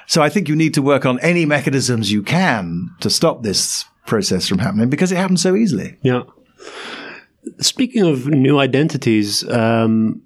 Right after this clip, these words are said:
Speaker 2: Brexit
Speaker 1: Huh.
Speaker 2: seems to have created, I mean, some of my colleagues do very interesting research on, uh, on social identity in terms of Brexit.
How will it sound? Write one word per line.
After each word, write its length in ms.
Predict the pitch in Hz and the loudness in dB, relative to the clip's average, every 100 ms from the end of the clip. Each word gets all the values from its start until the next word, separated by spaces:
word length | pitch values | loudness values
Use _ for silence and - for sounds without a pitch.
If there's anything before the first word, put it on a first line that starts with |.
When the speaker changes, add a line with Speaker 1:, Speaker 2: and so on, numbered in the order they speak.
| - - _ _ _ _ | -16 -16 _ _ _ _
Speaker 2:
Brexit 600 | 131 143 175 - 104 - - _ _ - - - - | 0 2 2 0 -2 -2 -14 _ _ -20 -20 -18 -6
Speaker 1:
Huh. 120 | - | 0
Speaker 2:
seems 260 | 156 156 151 | 4 4 2
to 80 | 160 | 2
have 180 | 127 120 | 0 0
created, 800 | - 131 123 120 120 117 110 - _ - - | 0 2 2 2 0 0 -2 -6 _ -16 -4
I 60 | 131 | 2
mean, 240 | 135 135 | 4 4
some 180 | 127 170 | 2 2
of 80 | 170 | 4
my 160 | 151 135 | 2 2
colleagues 380 | 139 135 120 | 2 0 0
do 160 | 113 120 | 0 2
very 260 | 123 123 123 | 2 2 0
interesting 400 | - - 120 113 | -2 -2 0 2
research 380 | 113 117 104 | 0 0 -2
on, 360 | - 113 110 107 | 0 0 2 2
uh, 400 | 104 104 104 101 | 2 2 0 0
on 240 | 120 110 104 | 0 0 0
social 340 | 117 107 113 | 0 0 0
identity 460 | 110 110 104 107 110 | 0 0 -2 -2 -2
in 60 | |
terms 200 | 101 104 | 0 -2
of 80 | 101 | -2
Brexit. 460 | 98 160 - 98 | 0 -2 0 -2